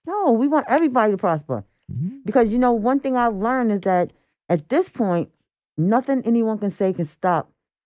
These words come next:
Speaker 1: what's been created.
Speaker 2: Mm-hmm.
Speaker 1: Like, you know, even the most negative person in the world,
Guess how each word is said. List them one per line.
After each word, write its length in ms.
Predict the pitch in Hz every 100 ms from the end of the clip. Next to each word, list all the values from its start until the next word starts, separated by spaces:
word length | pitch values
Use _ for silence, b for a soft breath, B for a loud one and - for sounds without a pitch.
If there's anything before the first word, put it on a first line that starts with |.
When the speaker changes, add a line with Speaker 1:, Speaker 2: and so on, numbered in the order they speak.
| -
Speaker 1:
what's 180 | 170 160
been 200 | 170 160
created. 540 | 190 175 165 135 - _ -
Speaker 2:
Mm-hmm. 180 | 92 110 139
Speaker 1:
Like, 200 | 185 180
you 60 | 214
know, 220 | 196 175 -
even 420 | 220 226 220 - _ _
the 120 | - 175
most 260 | 185 196
negative 360 | 202 185 202 190
person 280 | 214 202 208
in 80 | 202
the 60 |
world, 440 | 185 202 214 220